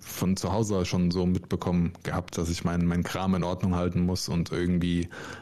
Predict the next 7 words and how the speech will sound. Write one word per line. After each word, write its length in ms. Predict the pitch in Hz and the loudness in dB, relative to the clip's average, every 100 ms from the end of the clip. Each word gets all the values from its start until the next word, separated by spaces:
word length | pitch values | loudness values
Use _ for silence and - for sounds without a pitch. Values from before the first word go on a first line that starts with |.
| - - | -12 -6
ähm, 320 | 85 82 82 | -4 0 0
das 260 | 90 - - | 0 -4 -2
Kinderzimmer 800 | 104 104 - 95 95 90 87 87 | 0 0 0 0 0 0 -2 -2
durfte 280 | 92 - | -2 -2
halt 100 | 90 | -2
auch 240 | 82 90 - | 0 -2 -2
nicht 340 | 90 - - | -4 -6 -14